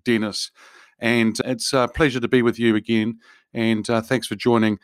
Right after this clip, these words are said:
So I, these, these episodes, uh, of Ask Dennis, which is more of a freestyle session, happens every week, and I will, uh, have a question come through, or I will share some, some, some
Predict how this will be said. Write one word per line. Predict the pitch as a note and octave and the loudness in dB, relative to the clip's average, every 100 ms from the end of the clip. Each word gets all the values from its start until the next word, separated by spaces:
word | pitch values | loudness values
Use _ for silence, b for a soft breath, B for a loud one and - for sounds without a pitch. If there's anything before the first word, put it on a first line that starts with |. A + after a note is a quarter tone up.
| b b b | b b b
So | - - D3 D3 | -6 2 4 4
I, | D3 E3 E3+ D3+ - | 4 4 2 0 -6
these, | D3 F#3+ G3+ F#3 - | 2 4 4 0 -4
these | G#3 G#3+ | -4 -2
episodes, | F3 E3+ C#3+ D3+ C3 B2 A2+ | -2 -4 -2 2 2 2 -4
uh, | - A#2+ A#2+ | -4 -2 -2
of | A2 A2+ | -2 -4
Ask | - A#2+ A2+ - | -2 -2 -4 -6
Dennis, | C3 A2+ A2+ - | -4 -2 -4 -6
which | C3+ | -10
is | C3+ - | -10 -10
more | D3 D#3+ | -2 2
of | B2 | 2
a | G2 | 0
freestyle | - - C#3 B2+ - B2 A2+ A2 G2 | -6 -4 -2 -2 -4 0 0 0 -4
session, | - A#2 - G#2 | -8 -8 -8 -10
happens | F#2+ C3+ C3 A#2 A2+ - | -10 -10 -6 -4 -4 -6
every | A#2 G#2+ A2 G#2 | -10 -4 -4 -2
week, | G2+ G#2+ - _ b b b - | -2 -4 -6 _ b b b -4
and | A2 A2 G#2 | 0 0 2
I | A#2 A2+ A#2 | 2 4 2
will, | G#2+ A2 A2 G#2 | 2 2 2 0
uh, | G#2+ A2 | 0 0
have | G#2 D3 | -2 -4
a | C3 | -6
question | - D3 - | -4 -6 -6
come | B2+ B2 A#2 | -6 -6 -6
through, | - C3+ C3 | 0 4 4
or | A#2 C3 B2 - | 2 0 0 2
I | A#2+ | 2
will | A2+ | 0
share | G#2 - A#2+ | -2 -4 -4
some, | G#2+ G#2+ G2+ - | -4 -4 -6 -6
some, | - - A2+ A2+ | -6 0 0 0
some | - A2+ A2+ A2+ G#2 | -2 0 0 -4 -12